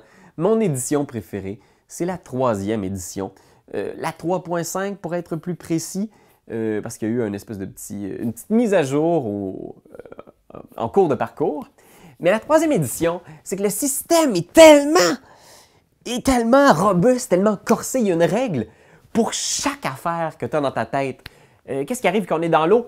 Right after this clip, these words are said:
Il y a une règle pour ça. Euh, qu'est-ce qui arrive si je veux, euh, euh, transformer mon ami en baudruche puis traverser la ville ? Il y a tout un splat book là-dessus. <laughs> Non, non, mais, tu sais, je veux dire, les règles sont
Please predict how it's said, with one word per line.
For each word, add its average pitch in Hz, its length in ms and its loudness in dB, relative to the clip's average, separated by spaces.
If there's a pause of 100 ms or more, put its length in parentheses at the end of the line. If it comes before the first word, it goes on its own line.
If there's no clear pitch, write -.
Il 147 60 -2
y - 20 0
a 156 40 0
une 147 80 2
règle 123 180 0
pour 107 140 -10
ça. - 160 -8 (260)
Euh, 196 440 -2
qu'est-ce 220 160 -4
qui 208 80 0
arrive 190 260 0
si 165 200 -4
je 143 100 -4
veux, 180 340 2
euh, 139 440 0 (380)
euh, - 220 -10
transformer 170 460 -2
mon 160 160 -2
ami 165 280 0
en 151 120 -2
baudruche 151 540 2
puis 143 260 0
traverser 156 380 -4
la 165 120 2
ville ? 247 320 -2 (520)
Il 214 160 -8
y 285 40 0
a 285 60 4
tout 320 180 4
un 294 120 8
splat 285 260 4
book 262 300 6
là-dessus. 269 580 0
<laughs> 220 960 10
Non, 254 220 8
non, 269 100 8
mais, 208 140 4
tu 330 760 6
sais, 208 120 0
je 175 60 -2
veux 175 60 -2
dire, 180 160 0
les 165 160 2
règles 202 260 0
sont 143 380 -2